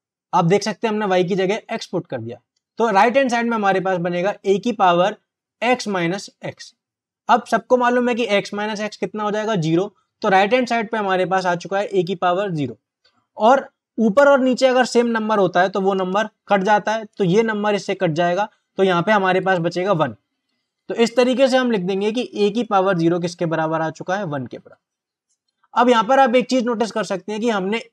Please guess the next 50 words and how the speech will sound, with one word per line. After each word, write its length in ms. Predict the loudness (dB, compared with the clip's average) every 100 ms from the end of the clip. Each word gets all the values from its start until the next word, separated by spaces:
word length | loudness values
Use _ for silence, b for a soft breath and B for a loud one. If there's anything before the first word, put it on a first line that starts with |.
| _ -2
a 180 | 2 4
जो 140 | 4
है 140 | 2 0 -6 _
कोई 140 | 2 4
भी 100 | 2
नंबर 300 | 0 -2 0
लिया 220 | 2 2
हुआ 220 | 2 0
है, 80 | -4 _ _ -12
इसके 220 | -2 0
लिए 100 | 2
हम 120 | 2
बोल 140 | 0
देंगे 260 | 0 -2 -2
a 280 | -2 0 0 2 0
is 200 | 0 -2 -4 _ _ _ _ -8
any 360 | -4 -2 -2 -4 -10 _ _ _ _ _ _
real 320 | -4 0 2 0
number, 260 | -4 -14 -20 _ _ _ _ -10
यानी 240 | -6 -2 -2
कि 180 | -2 2 4
a 140 | 4 0 _ -2
रेशनल, 580 | 2 2 0 -2 -2 -2 -2
इरेशनल, 640 | 0 2 0 0 -4 -4
कोई 260 | 0 0 2
सा 160 | 0
भी 120 | 0
नंबर 340 | -2 -2 -2 -4 _ _ -6
हो 100 | -4
सकता 320 | -4 -8 -12
है। 80 | -16 _ b b -2
रियल 300 | 2 4 4
नंबर 260 | 4 2 2
क्या 160 | 4
होते 280 | 4 2 -2
हैं 120 | -4
अगर 240 | -4 0 4
आपको 260 | 2 2 2
ये 100 | 2
नहीं 140 | 0
मालूम 340 | 0 0 0 -4
तो 220 | -8 -8 -4
ऊपर 260 | 0 2 2
आई 200 | 2 2
बटन 320 | 2 -2 -4
पे 140 | -6 -2
वीडियो 300 | 0 2 2
आ 160 | 2 4
रहा 120 | 2
है, 180 | 0